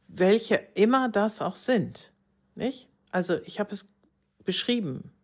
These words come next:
jetzt ein paar Minuten lang, aufhören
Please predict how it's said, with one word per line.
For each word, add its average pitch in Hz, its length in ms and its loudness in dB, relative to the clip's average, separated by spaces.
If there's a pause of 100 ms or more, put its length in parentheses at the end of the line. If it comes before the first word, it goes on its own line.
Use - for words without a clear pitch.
(360)
jetzt - 380 -8
ein 123 120 -10
paar 131 200 -10
Minuten 139 480 -10
lang, 147 300 -10 (1800)
aufhören 285 880 4